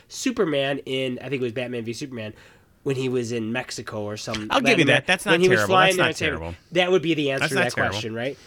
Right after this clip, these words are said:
Speaker 1: Uh, so I, I totally agree with that.
Speaker 2: But it's also
Speaker 1: Um,
Speaker 2: a question where you can go like, "Oh, every time you're here," you know, I mean, it's, it was such a bigger thing because it's like,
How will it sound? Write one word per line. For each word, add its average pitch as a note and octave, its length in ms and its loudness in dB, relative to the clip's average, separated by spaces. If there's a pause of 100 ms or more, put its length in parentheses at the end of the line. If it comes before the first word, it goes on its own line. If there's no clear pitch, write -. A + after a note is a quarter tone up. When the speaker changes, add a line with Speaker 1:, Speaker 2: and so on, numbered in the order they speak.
(340)
Speaker 1:
Uh, A#2 220 -6 (100)
so E3 200 0
I, E3 340 2
I D#3+ 160 0
totally F#3+ 440 4
agree D3 220 0
with C3+ 200 -2
that. G#2 180 -14 (180)
Speaker 2:
But F#3+ 140 2
it's E3+ 100 -4
also F3 220 6
Speaker 1:
Um, - 20 0
Speaker 2:
a C3 60 -2
question C#3+ 240 0
where C3 60 0
you B2 40 0
can A2 80 -4
go B2 80 4
like, A2 160 0 (160)
"Oh, B2 160 4 (140)
every B2 340 4
time C3 460 2 (180)
you're A#2 140 4
here," C3 200 4
you A#2 200 2
know, A#2+ 100 4
I B2+ 60 4
mean, C#3 160 4
it's, C3 180 0 (220)
it D#3 60 6
was D#3+ 120 6
such - 240 2
a E3 60 4
bigger C#3+ 440 4
thing B2 360 2
because A#2 200 0
it's A2 140 -2
like, A2+ 140 0